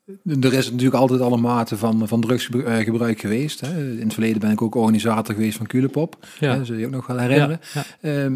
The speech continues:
Speaker 1: daar hadden wij ook een, een avond waar, eh, de trendsmuziek, eh, eh, op, op, eh, het programma stond.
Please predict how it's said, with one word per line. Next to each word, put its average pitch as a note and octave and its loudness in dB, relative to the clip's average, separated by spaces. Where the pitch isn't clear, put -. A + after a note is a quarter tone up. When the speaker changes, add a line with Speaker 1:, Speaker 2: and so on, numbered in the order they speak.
Speaker 1:
daar B2 2
hadden A2+ 2
wij A2+ 0
ook A2+ -2
een, A2+ 0
een A2+ 0
avond A2+ -2
waar, A2 -2
eh, A2 0
de A2 -2
trendsmuziek, B2+ 0
eh, B2+ 0
eh, A#2+ -4
op, C3+ -2
op, C3 -2
eh, B2 0
het B2 -6
programma D3 4
stond. D3 -4